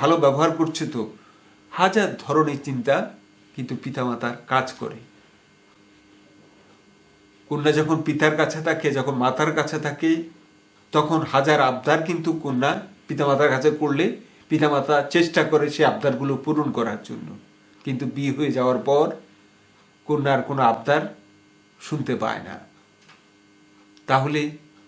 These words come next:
সেখানে গিয়ে তার যে আবদারগুলো, তার যে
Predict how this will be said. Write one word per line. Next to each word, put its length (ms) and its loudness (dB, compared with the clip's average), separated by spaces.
সেখানে 320 2
গিয়ে 200 0
তার 220 6
যে 100 6
আবদারগুলো, 600 2
তার 220 4
যে 60 -2